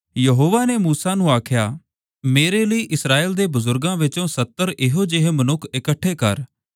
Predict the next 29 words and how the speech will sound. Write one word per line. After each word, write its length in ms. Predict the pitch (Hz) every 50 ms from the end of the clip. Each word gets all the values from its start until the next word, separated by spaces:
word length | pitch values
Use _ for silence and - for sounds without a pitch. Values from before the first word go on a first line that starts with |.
| _ _ _ _ -
ਜਿਨ੍ਹਾਂ 360 | 113 123 147 180 214 226 220
ਨੂੰ 160 | 214 220 220
ਤੂੰ 160 | - 220 208
ਜਾਣਦਾ 520 | 165 139 127 113 110 113 117 117 160 180 165
ਹੈ 160 | 147 170 185
ਕਿ 180 | 180 - 202 190
ਉਹ 200 | - 175 190 170
ਪਰਜਾ 440 | - 131 120 117 117 131 160 185
ਦੇ 140 | 185 190 196
ਬਜ਼ੁਰਗ 380 | 165 127 117 107 123 143 165 170 165 - -
ਅਤੇ 200 | 143 143 180 190
ਪ੍ਰਧਾਨ 500 | 180 - 156 135 117 117 107 101 110 131
ਹਨ, 300 | 131 113 110 101 98 101 - _ _ _ _ _ _ _ _ - 165
ਅਤੇ 200 | 160 226 240 -
ਉਹਨਾਂ 400 | - - 175 190 202 220 226 220
ਨੂੰ 160 | 226 226 190
ਮੰਡਲੀ 360 | 156 135 131 139 160 196 208
ਦੇ 140 | 196 214 208
ਤੰਬੂ 400 | 208 - 143 139 139 143 180 196
ਕੋਲ 260 | - 190 185 165 139
ਲਿਆ 320 | 120 113 110 104 101 101 110 - _ _ _ _ _ _ _ _
ਕਿ 100 | 208 208
ਉਹ 300 | - 180 196 220 220 220
ਤੇਰੇ 300 | - 165 156 156 185 196
ਨਾਲ 220 | 175 175 180 190
ਉੱਥੇ 360 | - 143 156 151 - 202 196
ਖੜੇ 260 | - - 139 147 160 143
ਹੋ 220 | 117 117 123 131
ਜਾਣ। 260 | 110 113 101 98 92